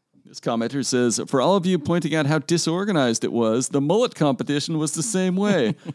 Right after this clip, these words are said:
Speaker 1: The prizes, expired McDonald's gift cards. Everyone got one. The winners got multiple."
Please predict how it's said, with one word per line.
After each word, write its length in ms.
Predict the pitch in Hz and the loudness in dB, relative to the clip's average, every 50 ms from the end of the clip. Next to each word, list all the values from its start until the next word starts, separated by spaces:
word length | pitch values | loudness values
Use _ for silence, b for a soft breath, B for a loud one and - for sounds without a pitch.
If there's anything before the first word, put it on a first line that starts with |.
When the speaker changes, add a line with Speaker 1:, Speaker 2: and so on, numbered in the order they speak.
| B B - | B B -8
Speaker 1:
The 100 | 143 135 | -8 -4
prizes, 640 | - - 208 220 233 220 190 214 233 233 220 196 - b b b b | 0 2 4 4 4 2 2 0 0 0 -2 -4 -6 b b b b
expired 580 | - 170 165 - - - 214 208 214 220 202 170 | -4 -2 -2 -2 0 4 4 6 6 4 2 2
McDonald's 500 | 180 - - 190 175 170 175 175 147 - | 0 0 2 2 2 4 2 0 0 0
gift 240 | - 190 175 - - | 2 0 0 0 0
cards. 400 | - 143 113 104 104 101 - - | 0 0 0 0 0 -2 -2 0
Everyone 360 | - 160 160 202 190 185 180 | 0 2 2 2 2 2 2
got 260 | 156 147 165 156 123 104 | 2 2 2 2 2 0
one. 260 | 123 117 107 101 101 | 0 0 0 0 0
The 80 | - 135 | 0 2
winners 420 | 139 170 185 185 190 190 165 - | 2 4 4 4 2 2 0 -2
got 320 | 170 - 165 165 156 - - | 0 2 2 2 2 0 -2
multiple." 760 | - 123 113 139 170 180 - 147 - - 131 104 92 101 - | 0 2 4 4 4 4 2 0 0 0 0 -2 0 -2 -4